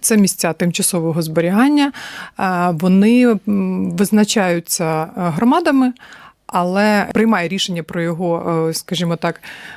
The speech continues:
е, утворення, е, обласна військова адміністрація. У нас наразі в області таких місць три.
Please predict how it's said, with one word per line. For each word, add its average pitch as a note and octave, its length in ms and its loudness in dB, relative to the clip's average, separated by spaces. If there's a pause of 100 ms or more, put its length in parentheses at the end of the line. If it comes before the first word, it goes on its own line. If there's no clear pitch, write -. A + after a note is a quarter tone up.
(140)
е, E3 460 -4 (140)
утворення, A#3+ 640 2 (120)
е, F3 500 0
обласна A3 720 2
військова F#3 800 0 (100)
адміністрація. E3+ 840 -4 (640)
У G3+ 80 2
нас A3 280 2
наразі F#3 360 0
в F#3+ 80 0
області E3+ 680 -2 (240)
таких E3+ 580 -6 (100)
місць F#3 460 2 (140)
три. A#3+ 240 0